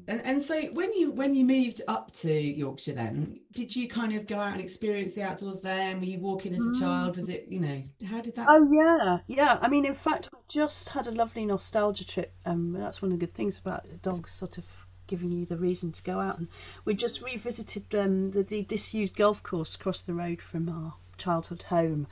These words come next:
Speaker 2: uh, which we used to call the Bumps
Speaker 1: Right.
Speaker 2: because of the, uh, cra-, you know, because of the bunkers.
Speaker 1: Yeah, yeah.
Speaker 2: Uh, um,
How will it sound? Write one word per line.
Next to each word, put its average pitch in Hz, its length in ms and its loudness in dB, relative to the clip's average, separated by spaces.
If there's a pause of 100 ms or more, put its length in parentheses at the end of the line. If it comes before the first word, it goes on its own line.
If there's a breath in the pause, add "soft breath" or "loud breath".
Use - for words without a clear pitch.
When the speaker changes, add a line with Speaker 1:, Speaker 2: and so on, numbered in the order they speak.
(520 loud breath)
Speaker 2:
uh, 175 160 4
which 180 260 2
we 202 80 0
used 185 140 0
to - 40 -16
call 190 160 0
the 175 80 2
Bumps - 720 4 (360 loud breath)
Speaker 1:
Right. 147 200 0
Speaker 2:
because 151 200 4
of - 140 -2
the, 180 180 6 (160)
uh, 165 60 4
cra-, 196 240 2
you 190 160 2
know, 165 140 4
because 180 280 -8
of 180 80 -6
the 180 60 -6
bunkers. 175 640 -2
Speaker 1:
Yeah, 165 220 6
yeah. 143 280 2
Speaker 2:
Uh, 180 600 -6 (360 soft breath)
um, 202 400 6